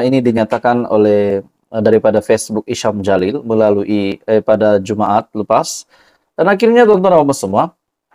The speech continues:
umno sebulat suara memohon Agong beri pengampunan penuh pada Najib. Jadi, persoalan yang pertama, tuan-tuan dan puan semua,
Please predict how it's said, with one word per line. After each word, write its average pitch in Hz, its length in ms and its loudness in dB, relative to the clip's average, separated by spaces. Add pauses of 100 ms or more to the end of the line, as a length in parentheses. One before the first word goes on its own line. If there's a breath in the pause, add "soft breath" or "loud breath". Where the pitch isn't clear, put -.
(420)
umno 143 480 2
sebulat 113 400 -2
suara 113 560 0 (640)
memohon 117 640 0
Agong 107 640 0 (880)
beri 143 320 2
pengampunan 127 560 0
penuh 117 320 -2 (160)
pada 98 320 -2
Najib. 92 320 -4 (240)
Jadi, 165 160 0
persoalan 214 480 2
yang 175 80 2
pertama, 110 400 -2
tuan-tuan 95 320 0
dan 95 80 -4
puan 92 160 -4
semua, 95 320 -6